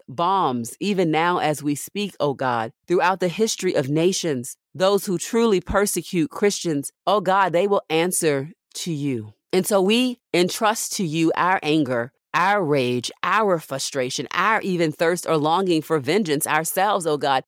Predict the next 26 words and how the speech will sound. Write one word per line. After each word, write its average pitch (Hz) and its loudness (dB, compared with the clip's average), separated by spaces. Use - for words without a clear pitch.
We 202 0
entrust 208 -2
that 196 0
into 175 -2
your 175 0
hands, 151 -2
knowing 190 0
that 170 0
you 226 -2
will 208 0
make 175 -2
things 160 0
right. 127 -8
That, 165 2
God, 165 2
you 170 0
will 165 4
do 139 0
justice, - -2
you 175 -2
will 165 2
correct 165 -2
that 151 -4
which 156 -2
is 131 -6
wrong, 175 -2